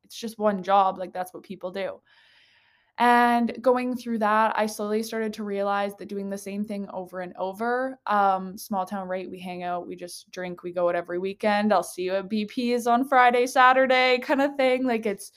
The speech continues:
it's normal. And to me, I did that, and I was really, really into drinking. Um, I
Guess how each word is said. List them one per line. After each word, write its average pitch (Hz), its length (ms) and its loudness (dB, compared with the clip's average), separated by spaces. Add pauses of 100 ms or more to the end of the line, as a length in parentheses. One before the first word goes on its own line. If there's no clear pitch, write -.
(200)
it's 208 220 -2
normal. 131 440 -4 (520)
And 240 180 6
to 240 80 0
me, 294 180 4
I 302 120 2
did 240 240 2
that, - 240 -2
and 196 160 -2
I 190 100 0
was 196 340 0
really, 190 520 -2
really 202 640 -4
into 185 640 -8
drinking. 196 580 -8 (640)
Um, 180 800 -4
I 226 420 4